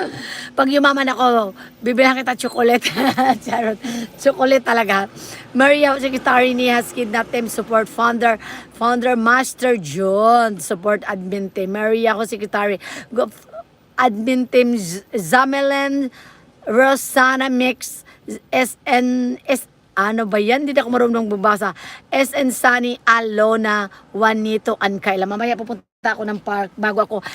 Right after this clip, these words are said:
Hindi muna ako uuwi ngayon kasi alas nuebe may inutos ang aking madam na pupunta ako ng post office. Kailangan pupuntahan ko muna yan bago ako uuwi. Kasi pag umuwi ako, babalik na naman. Ay, nakakapagod talaga.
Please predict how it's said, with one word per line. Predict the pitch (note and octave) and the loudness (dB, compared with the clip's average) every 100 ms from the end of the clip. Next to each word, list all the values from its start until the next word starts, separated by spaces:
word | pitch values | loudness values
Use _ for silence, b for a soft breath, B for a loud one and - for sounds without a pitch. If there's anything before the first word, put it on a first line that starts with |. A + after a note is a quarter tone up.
| B | B
Hindi | A#3+ A#3+ B3 | -4 -4 -2
muna | C4+ C4+ | 0 0
ako | C4+ C#4 C#4 C4 | 4 4 4 2
uuwi | C#4 B3+ | 0 2
ngayon | A#3+ C4+ C#4+ | 4 4 2
kasi | C4+ B3+ B3+ - B B B | -2 -2 -2 -4 B B B
alas | B3 C4 B3+ | 0 0 0
nuebe | B3+ B3 B3 | -2 0 0
may | B3 B3 | 0 0
inutos | B3 B3 B3 B3 | -2 -2 -4 -4
ang | A3+ | -6
aking | G3+ A#3+ | -4 -2
madam | A#3+ F#3+ A3+ B3 | -2 0 0 0
na | A#3+ | -4
pupunta | A3+ A#3 G#3 A3 | -6 -6 -2 -2
ako | A3+ | -2
ng | A3+ | -4
post | - A#3 - | -4 -4 -2
office. | A#3 A3+ G#3+ | -2 -2 -4
Kailangan | - G3 G#3 A3 F#3+ B B - | -4 0 0 -2 -8 B B -12
pupuntahan | B3 A3+ A#3 A3 A#3 | -8 -4 2 2 2
ko | A#3 | 0
muna | A3+ A3+ | -2 0
yan | A#3 A3 | -2 0
bago | A3 A3 A3+ | 0 2 2
ako | G#3 A#3 A3+ | 0 -2 -2
uuwi. | A#3 A#3+ A#3+ G#3+ A3+ B3+ | 0 0 2 2 2 0
Kasi | B3 A#3+ | -2 -4
pag | F#3+ A3 | -4 -6
umuwi | F3 A3 A#3 B3+ | -4 -2 0 0
ako, | A#3+ B3+ A3+ B A3 | -2 -4 -6 B 2
babalik | C4+ B3+ B3+ B3+ | 4 2 -4 -4
na | B3 | -2
naman. | B3 B3+ | -2 -2
Ay, | - - - | -4 -6 -6
nakakapagod | B3+ A#3+ B3 A#3+ A3 G3+ F#3 | -4 -6 -4 0 0 0 -4
talaga. | G#3 G3 F3 E3 D3 | -2 0 -2 -4 -6